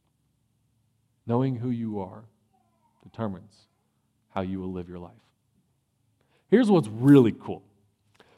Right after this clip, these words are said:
Modern psychology has finally caught on to this, right? I think the, the term is cognitive behavioral therapy. I don't know. Um, a couple of experts in the room will tell you that,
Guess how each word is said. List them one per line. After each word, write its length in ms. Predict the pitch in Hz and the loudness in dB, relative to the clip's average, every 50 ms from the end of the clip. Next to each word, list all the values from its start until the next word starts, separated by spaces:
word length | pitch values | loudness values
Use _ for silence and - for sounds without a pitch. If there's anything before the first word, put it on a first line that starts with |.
| _ - | _ -4
Modern 460 | 135 143 156 190 240 254 254 226 208 | 4 8 10 12 12 12 10 6 6
psychology 800 | 214 - 208 185 170 - - 202 190 196 202 185 165 151 151 135 | 6 8 8 8 6 4 6 8 10 10 10 10 8 6 4 2
has 140 | 139 135 - | 2 0 0
finally 320 | - 180 170 160 156 147 | 2 2 4 4 2 2
caught 240 | - 160 156 147 143 | 2 2 2 2 2
on 100 | 135 123 | 0 -2
to 80 | - | -4
this, 300 | - - - - - - _ - | -8 -16 -20 -20 -20 -20 _ -2
right? 180 | - 131 139 143 | 0 0 2 4
I 60 | 143 | 2
think 200 | 131 175 180 160 | 2 2 2 2
the, 120 | 151 143 - | 2 2 2
the 220 | 156 147 139 120 - - _ _ - | 2 -2 -4 -4 -6 -10 _ _ -10
term 280 | - 165 151 147 143 | -4 -2 -2 0 0
is 280 | 135 117 117 107 - - - | 0 -2 -2 -4 -8 -14 -10
cognitive 460 | - 147 143 143 147 143 139 131 120 117 | -4 -4 -4 -2 -2 -2 -4 -4 -4 -4
behavioral 560 | 120 110 98 127 135 131 139 139 135 131 135 | -6 -4 -2 -2 -2 -2 -2 -2 -2 -4 -4
therapy. 440 | - 143 139 139 135 147 135 131 127 120 | -4 -4 -4 -4 -4 -6 -6 -6 -8 -8
I 40 | 127 | -8
don't 120 | 127 113 | -6 -6
know. 240 | 104 95 92 98 107 104 - _ _ _ _ - | -6 -6 -8 -10 -12 -14 -18 _ _ _ _ -8
Um, 300 | 127 123 117 107 104 104 - - | -6 -6 -6 -6 -8 -10 -14 -14
a 60 | _ | _
couple 260 | - 151 139 135 123 120 | -8 -4 -2 -2 -2 0
of 80 | 120 | -2
experts 360 | 120 - - - 117 104 - | -4 -6 -6 -10 -12 -12 -10
in 60 | - 104 | -10 -10
the 40 | 95 | -8
room 200 | 104 101 95 95 | -8 -8 -8 -8
will 240 | 101 101 104 - _ | -10 -12 -12 -14 _
tell 120 | - 127 107 | -8 -6 -6
you 100 | 101 95 | -4 -4
that, 220 | 98 98 98 - | -6 -8 -8 -10